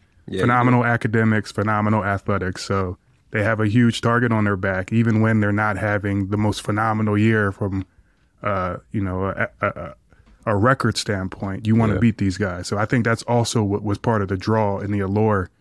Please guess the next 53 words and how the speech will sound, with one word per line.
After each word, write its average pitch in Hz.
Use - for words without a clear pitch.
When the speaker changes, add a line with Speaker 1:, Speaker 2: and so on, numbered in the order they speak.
Speaker 1:
Yeah. 78
Speaker 2:
of 110
having 101
this 98
team 98
come 101
into 92
town. 92
Speaker 1:
Yeah, 92
it's 78
always 82
a 76
brag, 73
just, -
like, 71
beat 73
Michigan. 69
Like, -
I, 76
I -
mean, 71
even 82
when 82
we 98
did 90
it 78
for -
the 78
first 82
time 87
last 90
year, 78
I 78
mean, 78
I 85
felt 76
great. -
Like, 73
and 76
everyone 85
felt 78
great 80
about 78
it. 78
There 73
was 73
so 80
much, 76
there 78
were 73
so 87
many 78
tweets, -